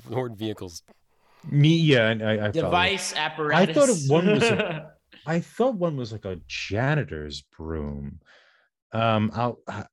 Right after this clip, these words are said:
Speaker 2: I don't, I honestly don't remember. Um, I'll go with the janitor's broom
Speaker 3: Uh,
Speaker 2: and
Speaker 3: lock in first. <laughs>
Speaker 2: Lock in, lock in. Okay.
Speaker 3: Tom.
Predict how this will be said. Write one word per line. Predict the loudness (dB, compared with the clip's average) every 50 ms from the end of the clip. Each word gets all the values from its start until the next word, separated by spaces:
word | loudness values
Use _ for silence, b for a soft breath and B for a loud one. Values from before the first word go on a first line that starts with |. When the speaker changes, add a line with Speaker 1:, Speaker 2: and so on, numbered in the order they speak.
| _ -6
Speaker 2:
I | -4 -2
don't, | 0 0 -2 -4 -6 -6
I | -4
honestly | -2 -2 -2 -4 -4 -6 -6 -8
don't | -8 -8 -10
remember. | -10 -10 -10 -10 -10 -10 -12 -14 _ _ -6 -4
Um, | -2 0 0 0 -2 -4 -4 -6 -8 -6 -4
I'll | -2 -2
go | 0
with | -2 -2 -4
the | -4
janitor's | -4 -2 -2 -2 -2 0 -2 -2 -2
broom | -4 -6 -4 -2 0 0 0 0 0 0
Speaker 3:
Uh, | 0 0 0 -2
Speaker 2:
and | -2 -2
Speaker 3:
lock | -2 -2 -2 -2 -4
in | -6 -8 -6
first. | -6 -6 -6 -6 -8 -10 -10 -6 -4
<laughs> |
Speaker 2:
Lock | -4 -2 0 2 2 2 4 4 4 2 2 0
in, | 0 -2 -2 -4 -6 -10 -14 _ _ -12
lock | -10 -10 -10 -10
in. | -12 -16 -16 -18 B B B B B B B B B B _ _ -4 -2
Okay. | -2 0 0
Speaker 3:
Tom. | 0 0 0 0 0 0 -2 -4 -6 -8 -10 -12 -16 -18 -20